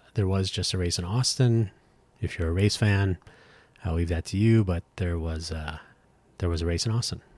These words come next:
So we'll see how Vegas brings the fans. Um, okay, back to the headlines. Uh, Max Verstappen, uh, races for Red Bull, Oracle Red Bull team. Uh, he is not looking forward to the race.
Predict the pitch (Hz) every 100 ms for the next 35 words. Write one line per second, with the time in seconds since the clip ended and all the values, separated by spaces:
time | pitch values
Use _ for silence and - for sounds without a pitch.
0 | - _ _ - 82 82 - 92 82 90
1 | 87 82 - - - - - - _ -
2 | 117 98 123 131 110 - 113 85 76 78
3 | - - - - - - - _ _ 123
4 | 98 90 87 87 135 196 214 _ _ -
5 | - 147 175 87 82 - 80 98 147 202
6 | - - _ _ _ 95 82 90 110 117
7 | - - - - _ - 104 - - 104
8 | 180 170 - _ _ - _ _ _ _
9 | - 85 80 76 82 82 95 - 85 87
10 | 101 131 151 _ - 95 98 98 101 107
11 | 113 127 156 160 170 - - - _ _
12 | _ - 127 113 92 90 87 107 107 110
13 | 110 104 - - - - 104 107 110 98
14 | - 104 101 90 87 160 202 - -